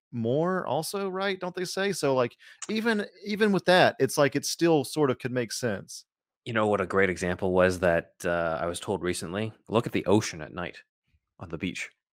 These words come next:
Speaker 1: Oh, yeah.
Speaker 2: Does that look, like, really bright blue to you <laughs> when you
Speaker 1: Yeah,
Speaker 2: look out? <laughs>
Speaker 1: exactly.
Speaker 2: Like, I'm like,
Speaker 1: Exactly.
Speaker 2: "Ah,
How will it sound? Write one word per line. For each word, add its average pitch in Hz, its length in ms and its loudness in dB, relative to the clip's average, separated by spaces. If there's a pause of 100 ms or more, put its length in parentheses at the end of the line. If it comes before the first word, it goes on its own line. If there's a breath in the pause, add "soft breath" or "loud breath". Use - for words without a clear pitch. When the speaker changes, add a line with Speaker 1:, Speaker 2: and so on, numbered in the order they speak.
Speaker 1:
Oh, 190 300 2
yeah. 170 460 0 (200)
Speaker 2:
Does 95 120 -8
that 101 180 2
look, 107 240 2
like, 87 160 2
really 95 320 0
bright 90 380 2
blue 90 240 -4
to 98 80 0
you 95 280 -2
<laughs> - 640 -10
when 110 140 -2
you 135 60 6
Speaker 1:
Yeah, 151 180 8
Speaker 2:
look 113 80 4
out? 87 60 2
<laughs> - 20 -
Speaker 1:
exactly. 120 520 0 (920 loud breath)
Speaker 2:
Like, 87 160 -4
I'm - 0 -
like, 135 60 0
Speaker 1:
Exactly. 127 460 6
Speaker 2:
"Ah, 98 540 4